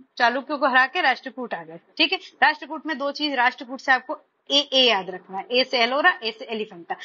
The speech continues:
इसी sequence में याद रखोगे तो कभी चीजों को भूलोगे नहीं। एलोरा, एलोरा में आपको देखना है कैलाशनाथ मंदिर है, सोलहवीं नंबर गुफा में है। एलोरा में वैसे बहुत सारी गुफाएं हैं, एलोरा में टोटल चौंतीस गुफाएं हैं, टोटल गु-, चौंतीस गुफा में तीनों धर्म हैं।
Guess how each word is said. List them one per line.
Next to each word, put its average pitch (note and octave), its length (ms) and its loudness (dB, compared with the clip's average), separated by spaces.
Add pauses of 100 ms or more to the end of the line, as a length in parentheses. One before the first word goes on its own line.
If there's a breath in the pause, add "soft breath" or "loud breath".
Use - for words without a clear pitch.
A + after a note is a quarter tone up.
(140 loud breath)
इसी D4 180 0
sequence D4+ 460 0
में C4 80 -2
याद C4 220 4
रखोगे D#4 300 0
तो D#4 80 -6
कभी C4+ 260 -2
चीजों B3 260 -8
को D#4 120 4
भूलोगे C4 440 2
नहीं। A3+ 240 -2 (260 soft breath)
एलोरा, C#4+ 480 4
एलोरा C4+ 320 2
में C#4+ 100 2
आपको C4 280 0
देखना A#3+ 320 -2
है D4+ 260 0 (380)
कैलाशनाथ A#3 560 2
मंदिर B3 300 -2
है, D4+ 200 2
सोलहवीं A#3 360 -6
नंबर A3+ 260 -6
गुफा A3+ 240 2
में D4+ 140 0
है। C4 200 0
एलोरा A#3 280 0
में A#3+ 120 -6
वैसे A3+ 220 -6
बहुत G#3 280 -2
सारी C4 200 -2
गुफाएं C4+ 360 2
हैं, D#4+ 120 4 (320 loud breath)
एलोरा A#3 300 4
में B3 120 -4
टोटल G#3+ 300 -6
चौंतीस A3+ 360 -4
गुफाएं C#4+ 400 2
हैं, D4 180 4
टोटल A#3+ 280 -6
गु-, A3+ 300 -10
चौंतीस A3 340 -6
गुफा A3 220 2
में D4 140 0
तीनों E4 360 4
धर्म G3+ 340 -2
हैं। F#4+ 100 2